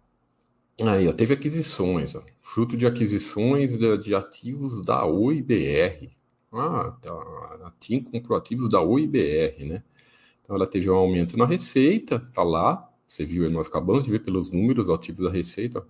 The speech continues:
Comentários do Eduardo, é bem, vê, nem precisa olhar em release, pessoal. Olhando pelos quadros aqui da Baster ponto com, você tem o Eduardo, bota,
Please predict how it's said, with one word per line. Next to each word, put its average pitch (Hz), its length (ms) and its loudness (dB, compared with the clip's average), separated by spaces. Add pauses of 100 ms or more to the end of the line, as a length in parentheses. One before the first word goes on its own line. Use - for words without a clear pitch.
Comentários 135 380 0
do 156 80 8
Eduardo, 131 480 8
é - 20 4
bem, 139 120 -2 (280)
vê, 143 140 8
nem 170 180 8
precisa 156 460 0
olhar 110 240 8
em 98 40 2
release, 87 440 2
pessoal. 82 500 -2 (460)
Olhando 127 300 4
pelos 160 280 2
quadros 117 360 4
aqui 104 160 -2
da 104 80 2
Baster 98 280 -2
ponto 92 280 -10
com, 165 320 -2
você 156 160 -2
tem 147 320 0
o 117 200 4
Eduardo, 104 400 4
bota, 113 300 -2